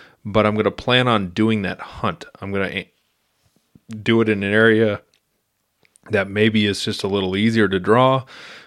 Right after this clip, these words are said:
Uh, I wanna hunt that species. I can still have that hunt. I can have that backcountry hunt.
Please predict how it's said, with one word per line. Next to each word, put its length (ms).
Uh, 180
I 80
wanna 240
hunt 180
that 180
species. 460
I 120
can 80
still 240
have 380
that 220
hunt. 240
I 140
can 180
have 300
that 200
backcountry 580
hunt. 240